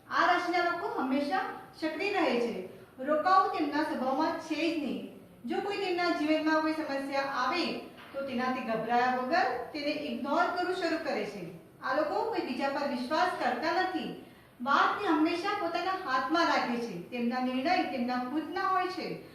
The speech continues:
આ રાશિના લોકો કોઈનાથી પ્રભાવિત થઈને પોતાના જીવનની દિશા નક્કી કરતા નથી. બીજી સૌથી તાકાતવર રાશિ છે વૃશ્ચિક રાશિ. વૃશ્ચિક રાશિના જાતકો સમર્પિત અને ઈમાનદાર હોય છે, પણ સાથે જ તેમની અંદર દ્રોહી સ્વભાવ પણ મુખ્ય રૂપે જોવા મળે છે.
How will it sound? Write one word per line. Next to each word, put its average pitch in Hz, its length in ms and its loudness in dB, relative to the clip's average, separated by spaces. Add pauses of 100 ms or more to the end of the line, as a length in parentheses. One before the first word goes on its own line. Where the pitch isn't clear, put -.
(280)
આ 359 220 4
રાશિના 370 420 2
લોકો 415 200 -2
કોઈનાથી 311 640 0
પ્રભાવિત 254 520 0
થઈને 302 360 0
પોતાના 240 480 -2
જીવનની 285 400 -4
દિશા 359 320 0
નક્કી 320 260 0
કરતા 240 380 -6
નથી. 240 640 -4 (520)
બીજી 339 280 -2
સૌથી 403 220 -4
તાકાતવર 359 340 2
રાશિ 339 260 0
છે 392 280 -4
વૃશ્ચિક - 380 -6
રાશિ. 185 300 -8 (600)
વૃશ્ચિક 392 320 -6
રાશિના 403 300 0
જાતકો 381 520 0
સમર્પિત 262 640 -2
અને 254 240 -4
ઈમાનદાર 254 520 2
હોય 370 160 2
છે, 277 260 -4 (320)
પણ 277 220 -4
સાથે 262 320 2
જ 466 260 0
તેમની 277 260 -2
અંદર 269 560 2
દ્રોહી 269 500 0
સ્વભાવ 269 360 0
પણ 349 240 2
મુખ્ય 320 240 -2
રૂપે 302 240 -2
જોવા 254 300 -2
મળે 339 260 0
છે. - 260 -6